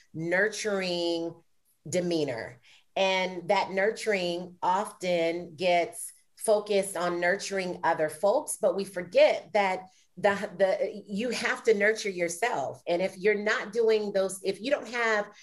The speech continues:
your, I mean, even using the flight analogy, right? When you get on the plane and they're going through the safety,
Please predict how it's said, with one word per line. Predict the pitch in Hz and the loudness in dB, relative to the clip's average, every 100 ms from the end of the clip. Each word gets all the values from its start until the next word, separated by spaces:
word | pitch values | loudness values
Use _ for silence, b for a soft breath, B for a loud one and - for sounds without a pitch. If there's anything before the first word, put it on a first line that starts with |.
| b _ | b _
your, | 180 233 240 | 2 2 4
I | |
mean, | 254 294 - | 0 0 0
even | 311 339 330 247 | 0 2 -2 0
using | 320 311 269 | -2 0 -2
the | |
flight | 240 247 277 311 | 0 2 2 2
analogy, | 233 175 160 151 151 143 | 2 2 2 -2 -2 -2
right? | 165 190 233 214 b b 196 | 0 2 2 0 b b 0
When | 247 | 0
you | 262 | 2
get | 214 285 | 0 2
on | 302 294 | 2 2
the | 277 | 0
plane | 277 269 254 196 165 147 | 2 4 4 4 0 -2
and | 175 | -2
they're | 180 | -2
going | 180 220 269 277 | 4 6 6 0
through | 262 | -2
the | 233 | 0
safety, | 233 240 254 269 233 190 165 | 2 2 2 -2 -2 0 -2